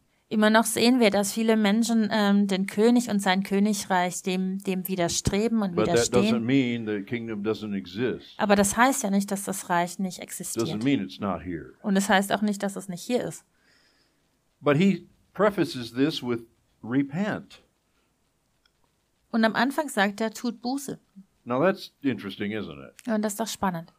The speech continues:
Speaker 2: So Saint John the Baptist came preaching the same message.
Speaker 1: Und Johannes der Täufer, der kam und hat dasselbe
Speaker 2: So
Speaker 1: gepredigt.
Speaker 2: Jesus just picks it up and now he's saying, "Repent."
Speaker 1: Und Jesus nimmt es wieder auf und er sagt auch, „Tut Buße.“
Speaker 2: Re-, repent means to change your mind.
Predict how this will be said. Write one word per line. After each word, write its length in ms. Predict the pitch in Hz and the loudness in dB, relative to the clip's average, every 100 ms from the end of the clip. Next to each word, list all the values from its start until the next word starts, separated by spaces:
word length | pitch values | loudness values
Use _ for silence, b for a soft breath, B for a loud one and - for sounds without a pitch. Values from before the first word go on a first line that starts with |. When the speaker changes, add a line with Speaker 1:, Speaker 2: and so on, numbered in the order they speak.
| _ | _
Speaker 2:
So 140 | - 202 | -10 -2
Saint 360 | 147 135 110 | 0 0 2
John 240 | 131 147 123 | 4 4 4
the 60 | |
Baptist 420 | 117 160 165 101 - | 6 6 4 -4 -4
came 200 | 110 101 | -6 -4
preaching 400 | 110 98 101 95 | -4 -4 -6 -6
the 120 | 85 | -6
same 240 | 113 107 | -6 -6
message. 640 | 92 107 120 - 80 - _ _ - | -6 -6 -8 -10 -16 -20 _ _ -4
Speaker 1:
Und 180 | 208 | 0
Johannes 400 | 202 202 190 180 | 2 2 0 -2
der 120 | - 175 | -4 -2
Täufer, 340 | 180 190 226 | 0 2 2
der 140 | 226 208 | 2 0
kam 300 | - 185 208 | 0 0 2
und 120 | 196 | 2
hat 140 | 196 | 0
dasselbe 420 | 196 - 196 185 196 | -4 -6 -4 -4 -4
Speaker 2:
So 40 | |
Speaker 1:
gepredigt. 580 | 202 - 196 - 113 101 | -6 -8 -10 -4 -4 2
Speaker 2:
Jesus 240 | 135 135 117 | 4 4 0
just 220 | 127 - | -4 2
picks 240 | 135 135 | 2 2
it 100 | 117 | 2
up 220 | 131 160 104 | 2 2 0
and 200 | 98 95 _ _ _ _ | -8 -10 _ _ _ _
now 200 | 120 123 | -6 -2
he's 240 | 147 196 | -2 -2
saying, 260 | - 101 85 | -2 -2 -2
"Repent." 420 | 82 - 90 65 - _ | -10 -10 -12 -14 -20 _
Speaker 1:
Und 180 | 233 208 | 0 2
Jesus 360 | 202 233 247 247 | 2 0 0 2
nimmt 220 | 254 277 | 2 2
es 140 | 277 | 0
wieder 380 | 233 214 - 214 | 2 2 6 4
auf 100 | 240 | 4
und 100 | 233 | 0
er 120 | 220 | 0
sagt 280 | 208 214 - | 0 -2 0
auch, 260 | - 262 262 | 4 4 2
„Tut 380 | - 240 247 - | -4 -6 -6 -4
Buße.“ 320 | 240 269 214 - _ | -4 -2 -6 -14 _
Speaker 2:
Re-, 140 | 113 117 | -12 -8
repent 460 | 120 131 165 269 - | -6 -2 0 0 0
means 280 | 151 139 - | -4 -4 -2
to 160 | 117 | -2
change 400 | 113 190 214 127 | 0 -2 -2 -4
your 60 | 117 | -2
mind. 400 | 123 143 92 | 0 -2 -4